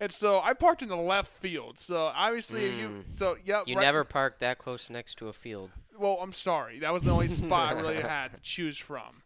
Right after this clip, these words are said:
Speaker 2: Especially right there, right next
Speaker 1: Well,
Speaker 2: to
Speaker 1: here's the thing, though. I didn't know they were gonna hit a homer that day. Anyways, so Bia, so that ball leaves Bia's bat, and I realize that ball is going to left field.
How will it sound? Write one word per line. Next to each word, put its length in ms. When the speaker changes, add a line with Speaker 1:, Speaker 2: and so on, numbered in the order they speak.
Speaker 2:
Especially 420
right 240
there, 320
right 200
next 220
Speaker 1:
Well, 260
Speaker 2:
to 40
Speaker 1:
here's 180
the 120
thing, 200
though. 120
I 100
didn't 220
know 160
they 60
were 60
gonna 200
hit 180
a 80
homer 380
that 200
day. 440
Anyways, 600
so 680
Bia, 260
so 360
that 200
ball 240
leaves 240
Bia's 300
bat, 440
and 100
I 120
realize 540
that 260
ball 160
is 80
going 240
to 80
left 280
field. 340